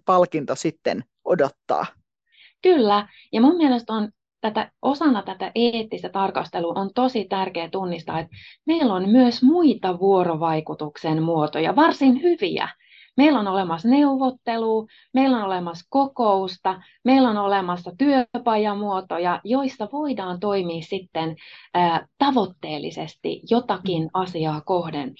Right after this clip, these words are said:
Speaker 2: Mut et jotenkin oltaisiin siinä huolellisia, että mitä käsitettä käytetään missäkin kohtaa,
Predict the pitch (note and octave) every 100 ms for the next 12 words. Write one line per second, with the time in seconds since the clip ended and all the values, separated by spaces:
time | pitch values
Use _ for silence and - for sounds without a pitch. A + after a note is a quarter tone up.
0 | - - - - G3+ G3+ G3+ B3+ C4 C#4+
1 | A3 A3 A3 G#3 - C#4 C4+ G#3 F3 E3+
2 | - A3+ F#3+ D#3+ E3 E3 D#3+ E3 A#3 B3
3 | G#3 G#3+ G#3 G#3 - - D#3+ D#3 F#3 F3
4 | E3 - D#3 D#3 E3+ E3+ D#3 D#3 - A#3+
5 | A#3 - F3 D#3+